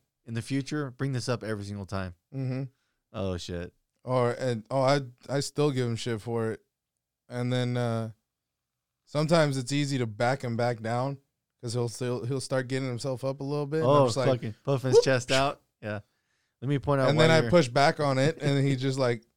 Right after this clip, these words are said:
Speaker 2: "No, no, no, no, no." I'm like, "Come on, bet." The bi-, the best thing, you know, the
Speaker 1: That's
Speaker 2: best thing
Speaker 1: the
Speaker 2: we got,
Speaker 1: best is betting.
Speaker 2: the
Speaker 1: Betting's
Speaker 2: best thing,
Speaker 1: always the
Speaker 2: that's
Speaker 1: best
Speaker 2: the best
Speaker 1: way.
Speaker 2: thing we got going on right now is I'm just like, "Hey, Joey, just bet.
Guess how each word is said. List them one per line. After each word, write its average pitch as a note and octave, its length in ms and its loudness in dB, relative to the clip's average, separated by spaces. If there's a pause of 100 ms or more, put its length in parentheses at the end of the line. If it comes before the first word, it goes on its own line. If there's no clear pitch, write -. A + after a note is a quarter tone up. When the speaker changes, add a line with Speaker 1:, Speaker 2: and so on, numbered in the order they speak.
Speaker 2:
"No, A#2+ 200 -2
no, A#2 60 -2
no, G#2+ 280 -2 (100)
no, G2 60 -4
no." G2 120 -6
I'm A2 160 -6
like, C#3 120 -2
"Come F#3+ 160 4
on, C4+ 200 6
bet." G#3 400 4 (240)
The C3+ 60 -8 (160)
bi-, D3 60 -2
the D3 140 2
best C#3+ 440 0
thing, F3+ 220 0
you E3+ 60 0
know, D3+ 220 2
the D3 220 -2
Speaker 1:
That's F#3+ 160 10
Speaker 2:
best F#3 100 4
thing G#3+ 120 10
Speaker 1:
the - 60 8
Speaker 2:
we G3+ 60 10
got, G3+ 140 10
Speaker 1:
best - 200 4
is E3 180 4
betting. E3+ 440 8
Speaker 2:
the A#2+ 60 -4
Speaker 1:
Betting's F3+ 320 10
Speaker 2:
best E3 280 6
thing, F#3+ 180 2
Speaker 1:
always F3 360 6
the D3+ 80 6
Speaker 2:
that's D#3 120 6
Speaker 1:
best C3+ 200 4
Speaker 2:
the - 60 6
best - 160 6
Speaker 1:
way. - 40 2
Speaker 2:
thing D#3+ 140 2
we D#3+ 100 0
got D3 220 0
going D3 240 0
on C#3+ 200 0
right C3+ 140 0
now C3 260 0
is C3 120 0
I'm C3 120 0
just C#3 160 -4
like, C3 180 2
"Hey, C#3+ 140 0
Joey, D3+ 260 2
just A#2+ 200 -6
bet. C#3 280 0